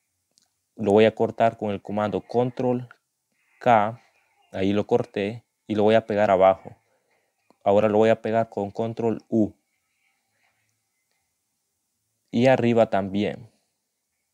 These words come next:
Por acá control U. Entonces lo que va a hacer es, primero va a llamar al nombre, después se ejecuta el subprocess y cuando limpie la pantalla va a limpiar todo,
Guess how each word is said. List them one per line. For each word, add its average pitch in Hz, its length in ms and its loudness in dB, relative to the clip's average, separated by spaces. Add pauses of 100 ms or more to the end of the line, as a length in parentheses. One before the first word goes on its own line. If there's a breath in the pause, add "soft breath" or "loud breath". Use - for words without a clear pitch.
(500)
Por - 160 -10
acá 98 240 -4
control 104 420 -6
U. 107 220 -4 (1080)
Entonces 113 360 -2
lo 113 100 2
que - 80 2
va 117 60 6
a 123 40 4
hacer 120 260 0
es, 113 160 -4 (220)
primero 120 380 2
va 131 60 4
a 120 40 4
llamar 104 340 0
al 117 120 -4
nombre, 117 540 -8 (240)
después 107 300 -4
se 110 100 -2
ejecuta 104 520 -2
el 95 80 -4
subprocess 113 600 -6 (340 soft breath)
y 110 120 -2
cuando 120 240 4
limpie 131 320 2
la 135 140 -2
pantalla 113 500 -4
va 104 60 2
a - 20 0
limpiar 110 380 -4
todo, 113 460 -4